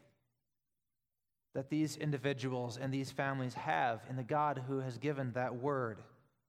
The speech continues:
and in the God who is revealed in that word. And was, when prayer is offered from the heart,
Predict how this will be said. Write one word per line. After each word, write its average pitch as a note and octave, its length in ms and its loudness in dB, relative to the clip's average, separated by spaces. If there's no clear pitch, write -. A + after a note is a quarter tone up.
and C3+ 100 -4
in C#3 60 -2
the C3+ 80 -2
God D3 300 4
who C#3+ 80 2
is B2+ 120 -2
revealed C#3 540 2
in B2+ 160 0
that A#2+ 220 0
word. A2+ 400 -2
And D3 100 2
was, D3 180 0
when D#3+ 180 2
prayer F3 380 4
is C#3 100 2
offered C3+ 400 2
from C3+ 160 -2
the B2+ 80 0
heart, B2 400 0